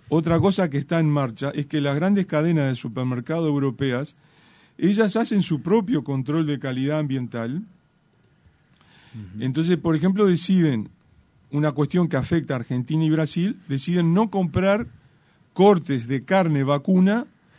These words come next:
Speaker 1: si vienen de sitios deforestados.
Speaker 2: Ujú.
Speaker 1: Y esto es independiente de lo que decidan los gobiernos, porque el que está allá en Europa mira la foto satélite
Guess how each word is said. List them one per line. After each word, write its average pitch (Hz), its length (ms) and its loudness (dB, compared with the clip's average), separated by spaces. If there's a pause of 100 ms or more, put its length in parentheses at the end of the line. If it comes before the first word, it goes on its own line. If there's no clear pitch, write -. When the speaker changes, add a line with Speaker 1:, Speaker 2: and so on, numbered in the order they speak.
(400)
Speaker 1:
si 156 300 -2
vienen 208 380 6
de 165 100 4
sitios 196 420 2
deforestados. 131 960 -2 (1700)
Speaker 2:
Ujú. 120 180 -10
Speaker 1:
Y 147 140 4
esto 220 160 4
es - 120 2
independiente 190 840 4
de 208 200 4
lo 160 160 2
que 147 100 -2
decidan 147 420 2
los 165 120 4
gobiernos, 180 520 2
porque 127 260 -6
el 117 60 -6
que 131 100 -6
está 156 180 -4
allá 165 160 -2
en 180 100 0
Europa 180 400 0
mira 147 260 2
la 135 120 0
foto 156 300 -2
satélite 180 720 -2